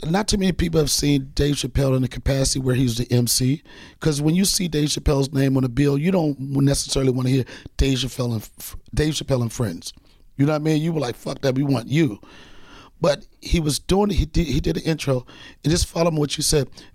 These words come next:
When my intro came up, and it's like, you know, sometimes can, people can build you up. Like, the, the old black intro used to be like, "You seen him on Def Jam, not once, not twice. You seen him on B E T seven times." But this intro for me coming up, he was like,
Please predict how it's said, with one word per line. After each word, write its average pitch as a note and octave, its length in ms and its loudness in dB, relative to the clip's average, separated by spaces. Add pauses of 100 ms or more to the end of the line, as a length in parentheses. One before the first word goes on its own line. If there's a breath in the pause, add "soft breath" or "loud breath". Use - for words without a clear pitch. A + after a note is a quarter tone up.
When D3 140 2
my F#3 220 2
intro E3+ 320 2
came B2+ 280 -2
up, C3 160 -4
and D3 140 0
it's D#3+ 140 -4
like, D#3 240 0
you E3 160 0
know, D#3+ 80 2
sometimes D3+ 480 0
can, A#2+ 140 -2
people C#3+ 220 0
can C3 120 -2
build C#3+ 200 0
you C#3+ 140 2
up. B2 160 -4 (440 loud breath)
Like, C3 280 0
the, B2 100 -6 (140)
the C#3+ 100 -2
old D#3+ 300 2
black E3 260 0
intro C#3 240 -2
used C3+ 140 2
to C3+ 60 -10
be C3 60 0
like, B2+ 100 0
"You F3 80 0
seen F3+ 220 0
him E3+ 60 0
on E3 140 2
Def E3+ 220 0
Jam, B2+ 260 -2
not D3+ 240 2
once, D#3+ 320 0
not D3+ 200 -2
twice. C#3 380 0 (420 loud breath)
You D#3+ 100 2
seen F3+ 180 2
him F3 60 2
on D#3 80 0
B E3+ 240 2
E D#3+ 40 2
T D3+ 360 0 (200 loud breath)
seven D#3+ 460 0
times." D3+ 380 0 (420 loud breath)
But D#3 100 2
this F3+ 280 0
intro F3+ 360 0
for C3+ 200 -6
me E3 200 2
coming D3+ 340 -2
up, D3 160 0
he D3+ 100 2
was C#3 180 -2
like, B2+ 240 2